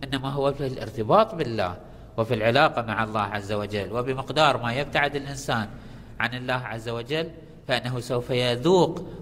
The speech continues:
مهانا هذه الآلام وهذه الأوجاع وهذه الأضناك. السبب الثاني الذي تش-، تنص عليه الآية: "وكذلك نجزي من أسرف"، سواء الإنسان مؤمن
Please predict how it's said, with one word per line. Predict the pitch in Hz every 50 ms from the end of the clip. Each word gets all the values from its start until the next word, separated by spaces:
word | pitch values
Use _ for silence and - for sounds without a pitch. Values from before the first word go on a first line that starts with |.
| - -
مهانا | 117 117 113 139 156 160 156 135 139 135 117 107 107 - - - - - - - - -
هذه | 123 117 113 117 113 110 131 117
الآلام | 117 117 113 110 - 117 110 110 110 110 131 139 135 127 120 110 104 107
وهذه | 113 123 120 117 113 113 123 120
الأوجاع | 110 113 113 113 117 117 123 135 131 117 107 98 - - - - - - - - -
وهذه | 104 113 117 107 104 107 107
الأضناك. | 107 104 107 104 101 104 107 104 90 87 - - - - - - - - - - - - - - - - - - - - - - - - - - - - - - - - - - - - - -
السبب | 151 147 - 220 233 233 226 233
الثاني | 220 - - 226 208 202 220 190 190 185 -
الذي | 120 123 131 135 156 160 160 - - - -
تش-، | 175 160 160 - - 147 - -
تنص | 175 180 247 254 247 -
عليه | 160 160 170 170 165 165
الآية: | 160 - 151 156 160 165 160 160 165 165 - - - - - - - - - - - -
"وكذلك | 147 135 156 165 160 185 170 160 175 214 247 247 240 220 - - 202 185 202
نجزي | 214 202 - - 214 208 196
من | 180 160 156 156 - - - -
أسرف"، | - 196 214 214 - - 185 160 139 101 - - - - - - - - -
سواء | - - 202 196 202 214 208 - - 170
الإنسان | 165 165 147 139 151 143 - - 165 143 135 135 147
مؤمن | 165 - 147 127 110 90